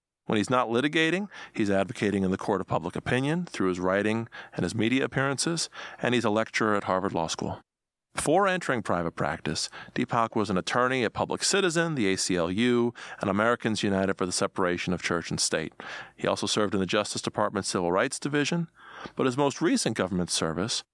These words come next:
was in the Consumer Financial Protection Bureau, where he served as senior counsel for litigation and senior counsel of enforcement strategy.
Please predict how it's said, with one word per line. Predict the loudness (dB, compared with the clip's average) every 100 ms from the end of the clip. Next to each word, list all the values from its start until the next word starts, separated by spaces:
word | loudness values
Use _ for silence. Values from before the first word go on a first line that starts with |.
| _
was | 0 2
in | 2
the | 0
Consumer | 0 -2 0 0
Financial | 2 2 2 2 0
Protection | -2 0 -2 0 0
Bureau, | 2 2 0 -4 _ _ _
where | 0 2
he | 2
served | 4 4 4 0
as |
senior | 0 0 0
counsel | 0 0 0 0
for | 0 0
litigation | 2 2 0 0 0 -2 -4 -12 -14 -10 -4
and | -2
senior | 0 0
counsel | 2 0 0 -2
of |
enforcement | 0 0 -2 -2 -4
strategy. | -2 -2 -2 -4 -6